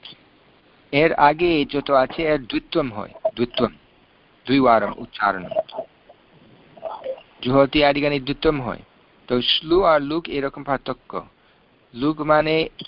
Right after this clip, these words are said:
লোপের পর তন্নিমিত্ত, আ, অঙ্গকার্য হতে পারে না। আর শ্লু মানে লোপ হন-, হওয়ার পর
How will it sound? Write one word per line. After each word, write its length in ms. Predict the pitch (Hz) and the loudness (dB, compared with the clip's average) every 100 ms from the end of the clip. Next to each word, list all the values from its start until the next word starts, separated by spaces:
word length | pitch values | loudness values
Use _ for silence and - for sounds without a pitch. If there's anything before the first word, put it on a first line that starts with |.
| - _ - | -20 _ -8
লোপের 380 | 127 139 147 143 | -4 0 2 0
পর 500 | - 143 143 143 135 _ _ _ _ | 2 4 4 4 0 _ _ _ _
তন্নিমিত্ত, 760 | 139 139 147 143 139 - 139 139 - _ _ _ _ _ _ _ _ - - - | -2 0 0 -2 -4 0 2 2 -2 _ _ _ _ _ _ _ _ -10 -8 0
আ, 300 | 135 117 92 - - | 4 4 2 -6 -8
অঙ্গকার্য 800 | 135 139 - 131 131 135 - | -4 -2 4 4 4 0 -4
হতে 300 | - 127 - | -6 -6 -4
পারে 220 | 131 131 120 | 0 0 0
না। 220 | 110 147 _ _ _ _ _ _ _ - - - _ _ - | -4 -6 _ _ _ _ _ _ _ -20 -20 -20 _ _ 2
আর 420 | 117 110 113 139 - - - - - - - - _ - _ _ _ _ - - | 4 6 4 2 -6 -12 -10 -10 0 0 0 -12 _ -20 _ _ _ _ -20 -10
শ্লু 320 | - 147 160 | -6 -2 2
মানে 460 | 156 147 151 170 - _ _ _ _ _ _ _ _ _ _ - - _ - - | 4 2 2 -2 -4 _ _ _ _ _ _ _ _ _ _ -20 -20 _ -10 -8
লোপ 280 | 135 139 151 | 2 2 2
হন-, 260 | 143 135 135 | 0 -2 -2
হওয়ার 360 | 139 139 143 | 2 6 6
পর 440 | - 139 135 143 | 4 2 2 2